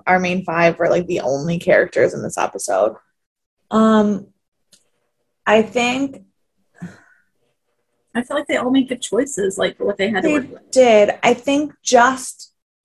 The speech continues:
Speaker 1: for the moment of calling off the search, I will punch General Hammond.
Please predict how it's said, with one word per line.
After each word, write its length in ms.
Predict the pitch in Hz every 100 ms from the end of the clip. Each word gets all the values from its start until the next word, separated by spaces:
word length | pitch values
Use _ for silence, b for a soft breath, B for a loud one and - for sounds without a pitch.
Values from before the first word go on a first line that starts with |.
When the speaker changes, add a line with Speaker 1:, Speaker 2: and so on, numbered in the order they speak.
| _ _
Speaker 1:
for 160 | - 226
the 100 | 214
moment 580 | 202 196 196 190 180
of 200 | - 185
calling 420 | - - 185 180 175
off 240 | 170 175
the 80 | 180
search, 380 | - - - -
I 100 | 107
will 120 | 127
punch 560 | 98 90 107 - - -
General 240 | 104 78
Hammond. 500 | 87 - 50 - -